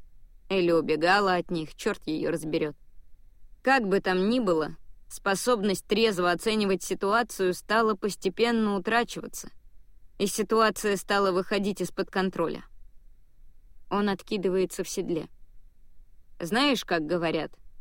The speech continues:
«За деревьями леса не видно». Да. Если ты пробудешь здесь подольше, то поймёшь, что значит эта пословица.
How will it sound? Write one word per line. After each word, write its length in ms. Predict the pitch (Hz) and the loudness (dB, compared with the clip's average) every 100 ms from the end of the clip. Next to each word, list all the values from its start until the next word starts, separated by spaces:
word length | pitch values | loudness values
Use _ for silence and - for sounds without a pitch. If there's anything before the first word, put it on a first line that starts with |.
| - - - - - - - - | -18 -20 -20 -20 -20 -20 -16 -8
«За 180 | 175 185 | 0 2
деревьями 680 | 180 208 254 233 202 190 | 4 4 4 4 2 4
леса 340 | 180 185 190 - | 4 4 2 0
не 220 | 175 180 | 2 2
видно». 360 | 160 151 - - - - - - - - - - - - - - - - | 2 0 -6 -12 -18 -18 -18 -18 -18 -18 -18 -20 -20 -20 -20 -20 -20 -6
Да. 300 | 214 214 175 165 - - - - - - - - - - - - - - - | -2 0 -2 -6 -18 -20 -20 -20 -18 -18 -20 -20 -20 -20 -20 -20 -20 -20 -4
Если 380 | 220 285 262 220 | 2 2 2 0
ты 160 | 180 196 | 2 2
пробудешь 520 | 202 208 233 196 185 | 2 2 2 2 2
здесь 280 | 170 190 - | 2 2 2
подольше, 600 | 190 190 220 214 - 143 | 0 4 2 2 -2 -6
то 180 | - | -4
поймёшь, 640 | 165 185 190 226 214 165 - - | 0 2 4 2 2 -2 -10 -14
что 320 | - - 196 | -14 -4 -2
значит 440 | 170 170 151 - 151 | -2 -2 -4 -6 -6
эта 160 | 147 | -8
пословица. 720 | - 156 - 151 143 - - | -8 -8 -4 -4 -6 -10 -14